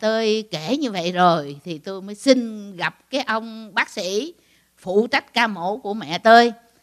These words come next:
Hỏi, à, "Thưa bác sĩ, phải bác sĩ nói ăn chay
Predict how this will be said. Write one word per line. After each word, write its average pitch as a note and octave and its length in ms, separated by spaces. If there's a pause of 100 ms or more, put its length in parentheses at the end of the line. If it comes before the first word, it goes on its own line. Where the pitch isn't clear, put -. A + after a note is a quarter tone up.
(200)
Hỏi, E3 380
à, A3+ 180 (100)
"Thưa C4 100
bác C#4+ 140
sĩ, F3 460 (320)
phải G3+ 160
bác C4+ 180
sĩ G3 260
nói D#4 140
ăn B3+ 200
chay B3 460